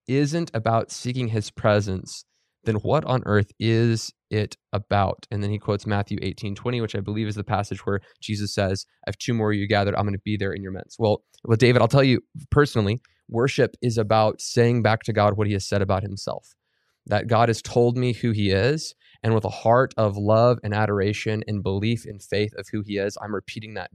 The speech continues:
back to God, and I'm living my life in light of that.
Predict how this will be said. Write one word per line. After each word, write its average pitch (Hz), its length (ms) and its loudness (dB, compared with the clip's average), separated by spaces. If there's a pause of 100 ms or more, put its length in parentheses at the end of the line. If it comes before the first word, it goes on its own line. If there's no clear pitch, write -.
back 101 280 -4
to 101 120 -12
God, 117 380 -4 (360)
and 107 100 0
I'm 107 120 2
living 117 360 2
my 110 140 2
life 101 420 2 (160)
in 107 120 -4
light 98 360 0
of 98 160 -6
that. - 220 -8